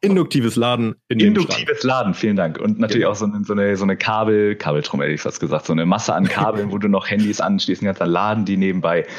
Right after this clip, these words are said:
Speaker 1: Wow.
Speaker 2: Nette kleine Serviceleistung.
Speaker 1: Äh,
Speaker 2: Ja.
Speaker 1: musstest du dafür was bezahlen?
Speaker 2: Nee.
Speaker 1: Echt nicht? Das ist aber cool, weil ich hab das schon so oft gesehen, dass du dann irgendwie ein, zwei Euro reinschmecken musst,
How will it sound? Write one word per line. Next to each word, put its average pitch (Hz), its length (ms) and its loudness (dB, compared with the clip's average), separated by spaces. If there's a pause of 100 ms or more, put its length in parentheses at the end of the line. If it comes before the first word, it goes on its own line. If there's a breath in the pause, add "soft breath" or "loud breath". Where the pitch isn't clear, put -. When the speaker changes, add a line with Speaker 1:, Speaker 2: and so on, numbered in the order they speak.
(100)
Speaker 1:
Wow. - 240 -2
Speaker 2:
Nette - 240 -2
kleine - 380 0
Serviceleistung. - 720 -2 (200 loud breath)
Speaker 1:
Äh, 117 220 2
Speaker 2:
Ja. 110 60 4
Speaker 1:
musstest 123 280 -2
du 131 40 2
dafür 113 260 2
was 101 100 -2
bezahlen? 131 680 -2 (380)
Speaker 2:
Nee. - 160 2 (640)
Speaker 1:
Echt 185 180 0
nicht? 208 160 2
Das 143 140 -2
ist 156 100 -4
aber 135 240 0
cool, 113 160 0
weil 107 80 2
ich 101 100 -2
hab 143 100 -6
das 135 120 -4
schon 120 140 -2
so 139 240 0
oft - 200 -2
gesehen, 139 380 0 (220 loud breath)
dass 113 140 -2
du 113 40 0
dann 113 140 2
irgendwie 113 320 0
ein, 123 180 0
zwei 120 160 0
Euro 117 240 4
reinschmecken 98 480 0
musst, 107 240 0